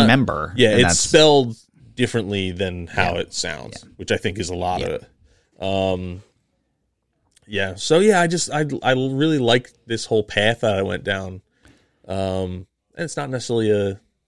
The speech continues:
Speaker 2: a
Speaker 1: It's an
Speaker 2: northeast native plant, but
Speaker 1: No, it's, but it's a,
Speaker 2: it's
Speaker 1: an
Speaker 2: something that just about
Speaker 1: interesting
Speaker 2: everyone's gonna be familiar with.
Speaker 1: conversation that you can
Speaker 2: Yeah.
Speaker 1: have with most native plants that,
Speaker 2: Oh, yeah.
Speaker 1: um,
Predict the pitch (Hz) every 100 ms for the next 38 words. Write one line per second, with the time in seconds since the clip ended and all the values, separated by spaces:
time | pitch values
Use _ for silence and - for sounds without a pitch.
0 | _ - 95 98 - _ _ _ _ _
1 | 135 135 _ _ _ _ _ _ _ 104
2 | 117 110 131 123 - 110 101 98 - 98
3 | 87 - 95 92 - 131 127 - 131 -
4 | 127 151 135 120 139 123 _ - 127 143
5 | 151 156 123 - 110 120 - - 107 101
6 | 101 101 139 131 113 92 87 107 107 -
7 | 104 98 95 98 98 92 107 98 87 87
8 | 90 85 82 - 80 85 - - 82 -
9 | - - - 82 151 156 151 104 _ _
10 | _ _ - 78 73 67 67 67